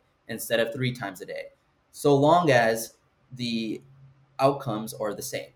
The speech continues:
right? You want, you don't wanna, you don't wanna give someone some sort of inferior medication, um, just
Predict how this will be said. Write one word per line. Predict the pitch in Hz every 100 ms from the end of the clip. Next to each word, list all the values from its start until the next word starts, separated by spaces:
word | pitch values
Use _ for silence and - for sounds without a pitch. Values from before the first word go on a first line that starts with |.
| -
right? | 110
You | 113
want, | 113 120
you | 113
don't | 117
wanna, | 117 113 110 -
you | 120
don't | 113
wanna | 113 110
give | 117 113
someone | 123 113 107
some | - 110
sort | - - 110
of | -
inferior | 117 113 123 120 107
medication, | 107 107 123 135 - 101 95
um, | 101
just | 95 110